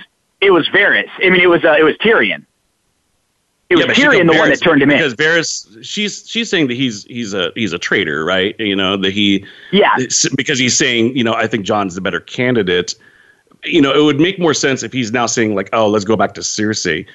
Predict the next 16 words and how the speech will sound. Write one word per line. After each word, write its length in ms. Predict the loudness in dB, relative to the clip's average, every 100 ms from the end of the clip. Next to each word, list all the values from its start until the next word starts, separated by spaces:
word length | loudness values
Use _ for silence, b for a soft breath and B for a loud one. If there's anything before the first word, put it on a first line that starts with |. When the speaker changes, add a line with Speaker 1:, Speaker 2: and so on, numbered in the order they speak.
| B B
Speaker 2:
But 160 | 0 2
when 100 | 2
he's 160 | 2
saying 200 | 0 -2
Jon 220 | 0 -2
Snow, 340 | -2 -2 -2 -2
I 120 | 0
don't 120 | 2 2
know. 240 | 0 0
It's 200 | -2 -2
like, 160 | -4 -4
uh, 80 | -2
maybe 220 | 0 0
I'm 160 | 0 0
nitpicky, 580 | -2 -2 -4 -4 -4 -2
but 300 | -2 -4